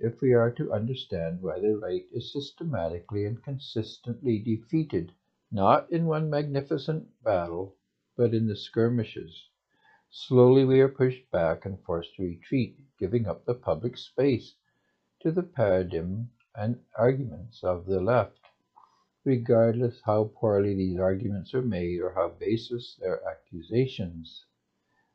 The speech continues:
they are still winning. The caring society slowly pushes back the paradigm of a self-reliant society made up of independent,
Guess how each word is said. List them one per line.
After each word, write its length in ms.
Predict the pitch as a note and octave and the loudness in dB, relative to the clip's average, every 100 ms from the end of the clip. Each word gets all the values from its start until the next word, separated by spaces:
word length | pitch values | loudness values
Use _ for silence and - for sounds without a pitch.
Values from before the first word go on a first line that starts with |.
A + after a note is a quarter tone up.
| - | 0
they 160 | G#2+ | 2
are 140 | F#2 D#2+ | 2 0
still 340 | - F2 D#2+ | -6 -10 -6
winning. 420 | E2+ A2 G2+ F#2+ F#2 _ _ _ _ _ _ - | -2 -2 -2 -4 -12 _ _ _ _ _ _ -2
The 100 | C#3+ | -2
caring 800 | C#3 - D#3 D3 D3 D3 D3 C#3+ | -2 0 4 6 6 4 2 -6
society 800 | - C3 - G2+ F#2 F#2 F#2+ F#2+ | -6 -8 -4 0 0 0 -2 -6
slowly 440 | - - A2+ C3 | -6 0 2 2
pushes 440 | B2+ - B2+ C#3+ C#3 | -2 -6 -8 -8 -6
back 380 | A2 F2+ - - _ _ _ _ _ - | -4 -4 -4 -8 _ _ _ _ _ -6
the 80 | C#3+ | -6
paradigm 1000 | C3 B2 A#2 A2+ A2 G#2+ G#2 A2 A2+ D3+ _ | 0 2 2 2 4 4 2 0 -4 -10 _
of 160 | G#2+ G2 | -4 -4
a 100 | F2 | -6
self-reliant 1080 | - A2 A2+ A#2 _ - B2+ G#2+ G#2+ G#2 - | -4 4 4 4 _ -2 2 4 4 0 -4
society 640 | G2 - F2 F#2+ F#2 F#2 | -12 -8 -6 -4 -4 -4
made 320 | F#2 G2+ G2+ | -4 -2 -2
up 200 | F2 F2 - | -2 -6 -6
of 220 | F2+ F2 - | -6 -6 -10
independent, 960 | G2+ G#2+ B2 B2+ G2 E2+ E2 E2 E2 E2+ | -8 -6 -4 -6 -6 -8 -8 -12 -16 -18